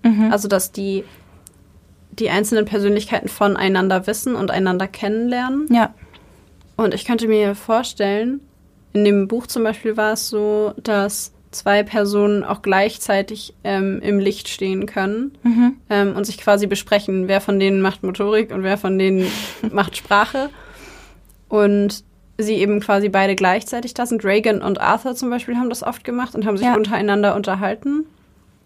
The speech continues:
Speaker 2: Und ich könnte mir vorstellen, dass in der Therapie vielleicht auch Verlustängste eine Rolle spielen, wenn man diese Co-Bewusstheit erreicht hat und man die anderen Persönlichkeiten kennt, die für einen da sind und die einen beschützen,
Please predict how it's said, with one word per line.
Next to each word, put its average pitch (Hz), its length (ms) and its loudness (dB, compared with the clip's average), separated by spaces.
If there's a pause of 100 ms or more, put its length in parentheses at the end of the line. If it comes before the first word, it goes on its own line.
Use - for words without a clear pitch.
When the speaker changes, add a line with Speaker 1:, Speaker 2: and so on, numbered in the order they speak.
(540)
Speaker 2:
Und 220 560 2 (2250)
ich 208 140 -4
könnte 240 220 0
mir 226 160 2
vorstellen, 214 760 0
dass 202 500 -4 (760)
in 214 80 2
der 208 100 4
Therapie 220 420 0
vielleicht 214 280 -2
auch 196 80 -6
Verlustängste 208 840 -2
eine 196 180 0
Rolle 196 280 0
spielen, 202 540 -2 (280)
wenn 202 200 4
man 196 240 4
diese 196 200 -2
Co-Bewusstheit 226 800 2
erreicht 202 440 0
hat 208 180 2
und 214 180 -2
man 202 160 4
die 202 100 2
anderen 208 260 2
Persönlichkeiten 208 640 0
kennt, 220 360 0
die 226 60 -12
für - 160 -4
einen 202 220 0
da 196 240 4
sind 220 180 -2
und 202 120 -4
die 214 80 0
einen 196 200 2
beschützen, 233 600 -4